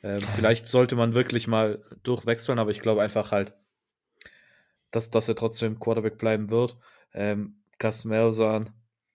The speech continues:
Speaker 1: ich weiß nicht, ich find's auf jeden Fall schon mal gut, dass er jetzt ja die, ähm, das Play-Calling abgegeben hat an, an Chad Morris. Ähm, und dadurch sollte eigentlich auch das Passspiel besser laufen.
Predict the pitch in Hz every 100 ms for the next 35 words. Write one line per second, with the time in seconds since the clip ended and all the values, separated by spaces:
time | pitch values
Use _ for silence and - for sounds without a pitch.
0 | _ _ _ _ _ _ _ _ - -
1 | - - 123 117 110 117 139 120 117 127
2 | 123 123 117 135 135 120 120 110 110 110
3 | - 110 104 101 101 101 - _ _ _
4 | - 101 98 95 95 98 _ _ _ _
5 | - - 110 113 110 123 110 107 110 -
6 | 104 107 104 107 - 101 95 95 101 -
7 | 101 107 104 113 104 - - _ _ _
8 | _ 98 98 98 101 104 101 104 104 -
9 | 113 113 127 101 120 117 110 110 - 147
10 | - 110 98 - 98 98 98 110 113